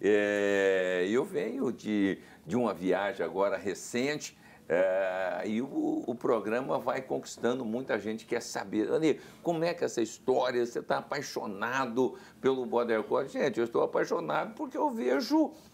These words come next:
é, funcionalidade no cão, Milton, né? Eu, eu, eu falo muito de funcionalidade, o animal é bacana, é bonito, é tal, não sei o quê, mas é funcional, ele é útil. E você, como médico veterinário,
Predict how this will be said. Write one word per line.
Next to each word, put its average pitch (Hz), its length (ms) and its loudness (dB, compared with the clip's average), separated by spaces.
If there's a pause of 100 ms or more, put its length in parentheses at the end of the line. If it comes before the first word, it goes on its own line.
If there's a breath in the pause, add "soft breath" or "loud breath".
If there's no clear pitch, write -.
(120 loud breath)
é, 135 200 2 (720)
funcionalidade 127 880 -4
no 101 220 -6
cão, 107 340 0
Milton, 73 400 -8 (300 loud breath)
né? 120 320 0
Eu, 131 240 -2
eu, 147 160 0
eu 147 140 2
falo 175 260 -2
muito 156 280 -6
de - 60 -20
funcionalidade, 127 1000 -2
o 120 60 -6
animal 165 460 -2 (200 loud breath)
é - 60 0
bacana, 165 580 0
é 147 40 4
bonito, 120 800 0
é 117 60 4
tal, 131 220 -2
não 123 60 -8
sei 131 100 -2
o 120 40 -4
quê, - 140 -4
mas 320 300 -4
é - 80 4
funcional, 170 840 -2 (180 loud breath)
ele 190 160 -2
é 226 100 2
útil. 190 640 2 (200 loud breath)
E - 100 -4
você, 185 420 0
como 165 340 -2
médico 123 640 0
veterinário, 113 960 0